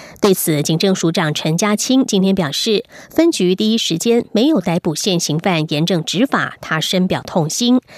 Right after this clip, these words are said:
已经要求台北市警察局务必真实、诚实的面对，并且还原真相。警政署不纵容、不包庇，违法者一律严办。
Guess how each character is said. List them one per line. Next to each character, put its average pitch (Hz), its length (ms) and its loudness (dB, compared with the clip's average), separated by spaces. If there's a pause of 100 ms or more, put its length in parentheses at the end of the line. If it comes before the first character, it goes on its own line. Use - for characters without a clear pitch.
(160)
已 180 100 2
经 196 160 4
要 214 160 4
求 165 300 -2
台 180 160 -4
北 180 120 0
市 165 220 -2
警 156 180 -4
察 - 220 0
局 156 320 0
务 208 100 4
必 175 200 0
真 269 200 2
实、 165 360 -2
诚 214 320 -2
实 - 240 -2
的 180 100 0
面 262 260 2
对， 190 200 0
并 180 200 0
且 143 280 -4
还 160 280 0
原 156 220 0
真 214 160 2
相。 226 340 -2 (380)
警 160 160 2
政 196 160 4
署 147 460 -2
不 214 100 4
纵 277 240 2
容、 156 260 0
不 185 220 0
包 240 180 0
庇， 269 320 0 (220)
违 180 100 0
法 202 200 0
者 139 240 -2
一 151 180 -2
律 170 140 2
严 143 260 -2
办。 220 240 2